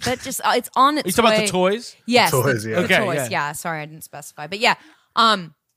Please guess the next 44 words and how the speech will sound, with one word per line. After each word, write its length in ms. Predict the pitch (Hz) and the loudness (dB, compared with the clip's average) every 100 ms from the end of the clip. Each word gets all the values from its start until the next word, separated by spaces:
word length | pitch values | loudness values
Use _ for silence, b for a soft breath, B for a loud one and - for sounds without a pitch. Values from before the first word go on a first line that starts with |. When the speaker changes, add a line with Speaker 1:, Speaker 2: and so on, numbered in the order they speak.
| _ - | _ -4
Speaker 1:
it 100 | 214 | -4
feels 320 | 240 208 196 202 | 0 -2 0 -2
like 180 | 180 | -4
this 180 | 190 170 | -4 -8
is 160 | 185 165 | -8 -8
just 380 | 185 170 - - | -8 -8 -10 -10
some 580 | - 185 170 165 165 - _ _ _ _ - - _ | -6 -6 -6 -10 -14 -18 _ _ _ _ -20 -20 _
muddled 460 | 190 185 175 175 170 | -12 -10 -8 -10 -12
version, 640 | 160 151 147 147 135 156 - | -12 -12 -12 -12 -14 -16 -12
and 100 | 170 | -8
I 80 | 160 | -4
know 60 | |
Speaker 2:
Right. 140 | 147 135 | -4 -4
Speaker 1:
people 160 | 156 | -8
have 120 | 151 165 | -12 -12
used 200 | 147 - | -12 -10
that 180 | 139 | -10
word. 220 | 87 131 - | -12 -14 -8
Speaker 2:
Well, 120 | 247 | -4
Speaker 1:
but 40 | 247 | -2
Speaker 2:
we're 60 | |
Speaker 1:
it's 80 | 226 | -2
Speaker 2:
looking 240 | 269 294 | -2 -2
at, 160 | 247 - - | -2 -4 -12
look, 220 | 226 226 | -8 -8
we're 120 | 196 254 | -6 -6
looking 200 | 294 302 | -6 -8
at 80 | |
the 140 | 226 170 | -6 -4
outlook 320 | 165 139 135 | -4 -6 -10
here 180 | 135 120 | -10 -10
for, 200 | - 113 | -12 -14
for 100 | 196 | -12
Speaker 1:
Mm-hmm. 120 | 175 | -12
Speaker 2:
Phase 340 | 160 123 110 - | -10 -10 -10 -12
Five, 340 | 104 95 110 | -12 -14 -12
right? 260 | 107 131 143 | -10 -10 -10
So 220 | - 143 | -8 -8
we 160 | 135 | -6
know 160 | 151 165 | -4 -4
Guardians 480 | 151 151 147 143 131 | -2 -2 -4 -6 -10
is 100 | 127 | -12
coming 280 | 143 131 123 | -12 -10 -8
up. 240 | 123 | -10